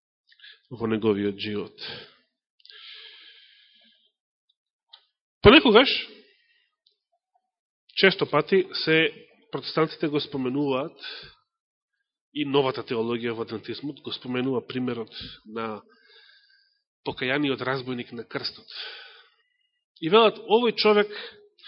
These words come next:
разбойникот што се покајал на крстот, наводно немал време, бидејќи веднаш после тоа, кратко време после тоа умрел, нели? И бил закован на крстот, значи не ни можел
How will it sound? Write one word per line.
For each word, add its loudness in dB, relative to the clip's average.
разбойникот 6
што -4
се -8
покајал 2
на -2
крстот, -2
наводно 6
немал 8
време, 4
бидејќи -2
веднаш 0
после -8
тоа, -12
кратко -8
време -6
после -14
тоа -16
умрел, -8
нели? -12
И -4
бил 2
закован -2
на -2
крстот, -6
значи -10
не -8
ни -10
можел -10